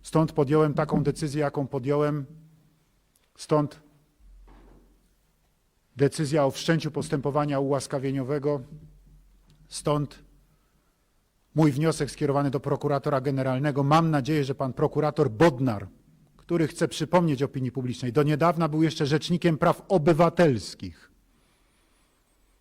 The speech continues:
pochyli się nad tym wnioskiem szybko i podejmie decyzję zgodną z interesem Rzeczypospolitej Polskiej,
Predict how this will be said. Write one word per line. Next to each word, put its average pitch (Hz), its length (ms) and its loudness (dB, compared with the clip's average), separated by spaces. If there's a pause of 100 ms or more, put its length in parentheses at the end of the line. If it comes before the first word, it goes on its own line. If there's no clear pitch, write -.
(160)
pochyli 170 400 4
się 135 140 -2
nad 135 200 -2
tym 139 140 2
wnioskiem 131 460 0
szybko - 640 -2 (2000)
i 127 100 -4
podejmie 143 480 2
decyzję 131 500 -2
zgodną 135 580 0 (1500)
z 113 80 -12
interesem 147 540 0
Rzeczypospolitej 135 800 -4
Polskiej, 101 560 -8